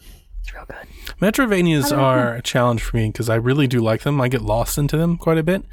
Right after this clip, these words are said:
Speaker 2: but I have a
Speaker 1: Mm-hmm.
Speaker 2: really hard time juggling them with other games. So
Speaker 1: I
Speaker 2: when I
Speaker 1: tend
Speaker 2: wanna
Speaker 1: to be
Speaker 2: play one,
Speaker 1: Yes.
Speaker 2: I have to commit to one, and it's like,
Speaker 1: I
Speaker 2: "I'm gonna
Speaker 1: agree.
Speaker 2: play this game,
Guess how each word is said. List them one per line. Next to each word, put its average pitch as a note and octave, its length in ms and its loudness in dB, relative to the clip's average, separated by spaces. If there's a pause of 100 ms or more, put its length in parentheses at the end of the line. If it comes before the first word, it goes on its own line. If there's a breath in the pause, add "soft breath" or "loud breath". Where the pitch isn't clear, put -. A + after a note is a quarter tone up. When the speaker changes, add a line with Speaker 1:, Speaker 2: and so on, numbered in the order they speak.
(340 loud breath)
Speaker 2:
but C#3 100 2
I C#3 80 4
have C#3 80 4
a D3+ 60 8
Speaker 1:
Mm-hmm. C3+ 80 4
Speaker 2:
really C#3+ 160 2
hard B2+ 180 0
time A#2+ 220 -2
juggling A#2+ 400 -2
them A2 160 0
with G#2+ 100 -6
other G#2+ 180 -2
games. G#2+ 440 -10 (560 loud breath)
So A2+ 340 0
Speaker 1:
I B3+ 380 6 (500)
Speaker 2:
when - 100 2
I - 60 4
Speaker 1:
tend A#3 120 4
Speaker 2:
wanna D#3 160 4
Speaker 1:
to A2 40 0
be G2 140 4
Speaker 2:
play D#3+ 220 4
one, A#2 320 0
Speaker 1:
Yes. G#2 120 -8 (240)
Speaker 2:
I C3+ 120 0
have B2+ 240 0
to B2+ 120 -4
commit G#2+ 420 -2
to - 120 -2
one, G2+ 280 -4
and A2 120 -2
it's A2 140 -4
like, A2 140 -2
Speaker 1:
I A3 200 4
Speaker 2:
"I'm G#3 80 2
gonna D3 140 0
Speaker 1:
agree. C3 100 0
Speaker 2:
play A#2 240 -2
this G#2+ 340 -2
game, - 360 -8